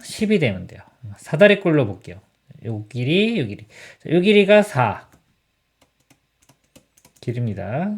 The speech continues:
사. 요거 절대값. 그 다음에 요, 어, 요쪽 길이가 요거의 절대값. 절대값 씌우면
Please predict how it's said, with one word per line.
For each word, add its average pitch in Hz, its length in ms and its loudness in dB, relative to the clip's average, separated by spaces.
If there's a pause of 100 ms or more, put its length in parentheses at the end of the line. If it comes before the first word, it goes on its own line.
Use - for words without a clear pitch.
사. 110 540 -12
요거 110 140 -6
절대값. 107 500 -12
그 - 60 -20
다음에 185 500 2 (580)
요, 175 400 4 (120)
어, 120 240 -6
요쪽 135 320 -2
길이가 165 520 4
요거의 117 460 -2
절대값. 120 760 -4
절대값 135 400 -6
씌우면 156 600 -2